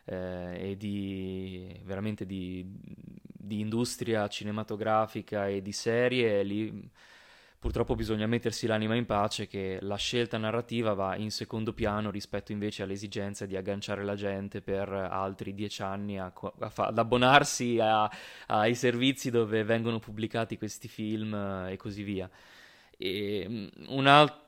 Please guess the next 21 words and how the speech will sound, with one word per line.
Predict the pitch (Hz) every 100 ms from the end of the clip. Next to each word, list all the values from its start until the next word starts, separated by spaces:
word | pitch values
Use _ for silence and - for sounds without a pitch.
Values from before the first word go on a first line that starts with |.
| -
un'altra | 131 139 151 160 139
cosa, | 135 139 143 131
ad | 123
esempio, | 123 131 131 123 120 - -
mm, | - - -
che | - 120
mi | 117
viene | 117 123
in | 123
mente, | 131 147 147
non | 117
so | 117
se | 135 -
tu, | 104 117 113 107 101 104 101 101
mm, | 101 104 - _ _ _ -
segui | - - 110 104 107 101 101 101 98
magari, | 101 101 101 101 101
eh, | - 98 - - - - -
tutto | - - 104
l'universo | 107 104 101 - 107
Pixar, | 107 - - 104 98 101